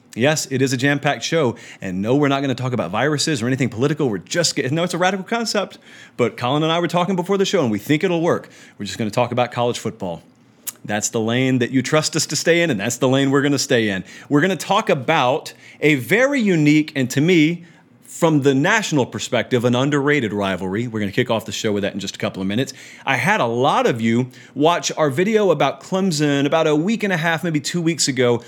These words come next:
when we were talking about what it would take for someone to close the gap on them in the Atlantic Coast Conference. And we threw around Georgia Tech, we threw around North Carolina,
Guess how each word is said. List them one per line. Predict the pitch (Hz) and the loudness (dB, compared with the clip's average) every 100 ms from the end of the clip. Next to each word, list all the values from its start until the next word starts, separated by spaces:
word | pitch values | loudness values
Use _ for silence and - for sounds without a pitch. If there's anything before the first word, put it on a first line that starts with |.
| - | -6
when | 151 160 | 0 2
we | |
were | 156 | 2
talking | 180 175 170 | 0 0 2
about | 156 143 131 - _ _ _ | 2 2 -2 -10 _ _ _
what | 117 131 214 | 0 2 2
it | 202 | 2
would | 151 | 0
take | 165 170 | 0 -2
for | 170 | -2
someone | 131 156 147 | -4 0 0
to | 123 | 0
close | 147 143 | 2 0
the | 117 | 2
gap | 120 123 113 | 2 0 0
on | 113 104 | -2 0
them | 110 110 | 0 0
in | 107 | 0
the | 110 | 0
Atlantic | 107 127 120 | -2 -4 -2
Coast | 123 - | -4 -4
Conference. | 123 101 - - - - - - _ | -4 -4 -8 -10 -10 -12 -20 -20 _
And | 208 | -2
we | 214 240 | 2 0
threw | 233 - 262 294 | 0 -2 -2 0
around | 208 202 208 143 | 0 0 -2 2
Georgia | 147 131 113 | 2 2 0
Tech, | - - 190 220 | -4 -2 -2 0
we | 143 | 0
threw | 127 165 | 0 2
around | 143 135 127 117 | 2 2 0 0
North | 131 131 | 2 0
Carolina, | - 120 110 117 156 208 202 | -2 0 2 0 0 -2 -4